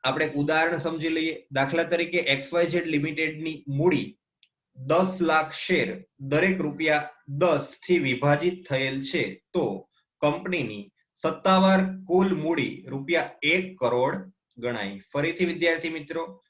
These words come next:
કોઈ એક્સ વાય ઝેડ નામની કોઈ લિમિટેડ કંપની છે, એની મૂડીની અહીંયા વાત કરવામાં આવી છે, તો એના મૂડી માળખામાં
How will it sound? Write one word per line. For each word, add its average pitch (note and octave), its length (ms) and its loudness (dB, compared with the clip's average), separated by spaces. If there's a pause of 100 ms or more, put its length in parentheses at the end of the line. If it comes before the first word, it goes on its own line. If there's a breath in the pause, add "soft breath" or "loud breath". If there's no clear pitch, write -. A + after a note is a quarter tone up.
(120)
કોઈ D3 260 -2
એક્સ C3 260 0
વાય E3 140 2
ઝેડ D#3+ 280 -2
નામની D3+ 400 -4
કોઈ D3 220 -4
લિમિટેડ C#3 520 -4
કંપની C#3 420 -10
છે, E3 340 -12 (440)
એની C3+ 160 -2
મૂડીની D3+ 440 0
અહીંયા E3+ 220 -2
વાત D#3+ 280 -2
કરવામાં E3 420 -4
આવી E3 160 -4
છે, F3 340 -10 (420)
તો C#3+ 120 -8
એના D#3 460 -2
મૂડી D3 340 -2
માળખામાં E3 840 -4